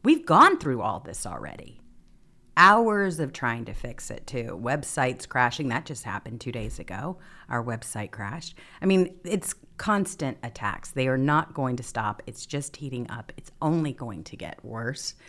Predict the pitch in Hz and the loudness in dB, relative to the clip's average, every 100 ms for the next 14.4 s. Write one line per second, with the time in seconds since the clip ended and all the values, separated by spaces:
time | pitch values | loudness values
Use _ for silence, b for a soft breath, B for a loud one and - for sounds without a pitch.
0 | B B B B - 147 147 - 135 131 | B B B B 0 2 2 2 2 2
1 | 135 156 156 240 190 135 110 - - - | 0 -4 -6 -4 -4 -4 -10 -14 -14 -10
2 | 117 117 113 117 - 131 - - 180 180 | -6 -6 -6 -6 -2 -2 0 4 6 8
3 | 208 226 202 220 - B B B 254 262 | 12 12 12 4 -4 B B B 6 8
4 | 226 220 196 170 165 139 113 - - - | 6 4 2 2 2 0 -4 -10 -18 -20
5 | _ b b b - 185 202 214 220 190 | _ b b b 2 4 4 4 2 0
6 | - 214 - 170 170 170 151 127 120 135 | 0 -2 2 4 4 2 0 0 0 0
7 | 135 127 127 135 131 - 127 120 - 113 | 0 0 -2 -2 -4 -2 0 0 -2 -6
8 | 113 120 117 - 107 127 123 123 120 120 | -4 -6 -6 -4 -4 -2 0 0 0 0
9 | 117 117 - 131 107 - 123 117 120 - | -2 -4 -8 -10 -10 -8 -6 -6 -6 -6
10 | 107 110 127 135 156 160 - 175 175 185 | -6 -4 -4 -2 -2 -2 -2 -2 -2 -4
11 | - b b b 180 190 240 240 202 190 | -8 b b b 0 2 2 2 0 -2
12 | 185 139 135 131 113 107 - - 147 190 | -2 -4 -4 -6 -6 -6 -8 -6 0 2
13 | 220 220 175 127 135 151 156 - 151 156 | 2 0 4 4 4 0 -2 -2 -2 -2
14 | 151 170 180 - | -2 -2 -2 -6